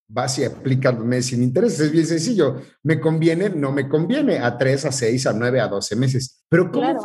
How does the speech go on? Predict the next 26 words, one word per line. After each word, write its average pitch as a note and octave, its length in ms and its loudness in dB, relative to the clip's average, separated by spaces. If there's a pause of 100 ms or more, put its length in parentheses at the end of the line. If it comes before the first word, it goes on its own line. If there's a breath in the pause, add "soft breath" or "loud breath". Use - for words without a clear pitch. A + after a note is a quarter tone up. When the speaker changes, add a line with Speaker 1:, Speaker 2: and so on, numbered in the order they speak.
Speaker 1:
funciona G3 680 -2
el C3 200 0
detrás? C3+ 380 -2
Ahora D3+ 140 2
sí F3+ 120 -6
que - 60 -6
el D3+ 100 0
detrás C3+ 380 0
de C3 140 -2
cámaras, C3 360 -2
¿no? C3+ 220 -2
Cuando C#3+ 220 2
yo G3 180 2
soy A3 300 -2
un A3+ 160 0
comercio, D#3+ 560 -2 (280)
¿cómo A#3+ 240 -4
lo B3 200 0
implemento? F3 840 0
¿En C#3 180 -2
qué A3 120 2
momento F#3+ 460 -2
lo D#3+ 100 2
incle-, C3 340 0
lo B2+ 140 2
implemento? C3 840 2